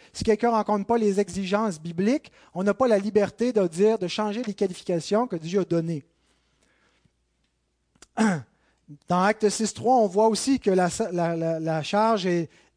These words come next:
identifiée, la tâche est définie et les critères sont précisés. « C'est pourquoi, frères, choisissez parmi vous sept hommes de qui l'on rende un bon témoignage,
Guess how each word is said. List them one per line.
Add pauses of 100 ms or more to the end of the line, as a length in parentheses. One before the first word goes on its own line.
identifiée, (240)
la
tâche
est
définie
et
les
critères
sont
précisés. « (340)
C'est
pourquoi,
frères,
choisissez
parmi
vous
sept
hommes
de
qui
l'on
rende
un
bon
témoignage,